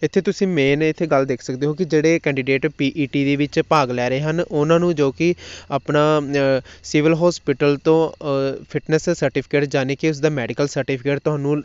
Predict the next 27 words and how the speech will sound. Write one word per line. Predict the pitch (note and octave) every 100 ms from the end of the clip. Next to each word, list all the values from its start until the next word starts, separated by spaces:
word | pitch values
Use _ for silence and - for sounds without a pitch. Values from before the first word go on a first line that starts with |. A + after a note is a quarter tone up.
| -
ਨਾਲ | B2+ B2 C3+
ਲੈ | C#3
ਜਾਣਾ | C3 B2+ C#3
ਬਹੁਤ | C#3 B2+ C3
ਜ਼ਰੂਰੀ | D3+ C#3 C#3+
ਹੈ। | E3+ -
ਉਸ | D3
ਤੋਂ | - D#3+
ਬਗੈਰ | D3 C3+ C3
ਤੁਹਾਨੂੰ | D#3 D3+ C#3 D3 E3+
ਇੱਥੇ | C#3+ - D#3+ C#3
ਐਂਟਰੀ | B2 C3+
ਨਹੀਂ | C3+ B2+
ਦਿੱਤੀ | B2+ - D#3+
ਜਾਵੇਗੀ, | D3 C3+ D#3+
ਇੱਥੇ | D#3 - D3+
ਸਾਫ਼-ਸਾਫ਼ | C3 A#2 - B2+ -
ਲਿਖਿਆ | D#3 - C3+ A3 - - -
ਹੈ। | C3 C3 _ _ _ _ - _ _ _ -
ਤੇ | D#3 D#3
ਤੁਸੀਂ | D#3+ E3
ਆਪਣਾ | D3+ D#3+
ਐਡਮਿਟ | D3 C3 C#3
ਕਾਰਡ | - C#3+ C#3
ਨੂੰ | D#3
ਵੀ | D#3+ F3+ F3+ - - -
ਇੱਥੇ | D3 - E3+